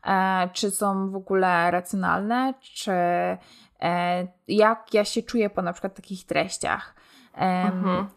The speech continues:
Speaker 1: i ewentualne na przykład zmienienie po prostu, em, czyli, mm, odfo-,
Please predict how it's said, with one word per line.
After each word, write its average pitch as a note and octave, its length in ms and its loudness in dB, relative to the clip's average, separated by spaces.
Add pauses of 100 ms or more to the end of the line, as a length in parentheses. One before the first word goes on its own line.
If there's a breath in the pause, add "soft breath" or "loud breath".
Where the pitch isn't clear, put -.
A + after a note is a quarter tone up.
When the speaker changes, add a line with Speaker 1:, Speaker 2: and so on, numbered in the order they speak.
Speaker 1:
i G#3 260 2
ewentualne A3 680 4
na G3+ 160 -2
przykład G3 360 0
zmienienie G#3 440 0
po G3 120 -6
prostu, F#3 540 -2 (420 loud breath)
em, F#3 600 -2 (200)
czyli, G3+ 480 -2 (180)
mm, F#3 460 -6 (100)
odfo-, G3+ 380 2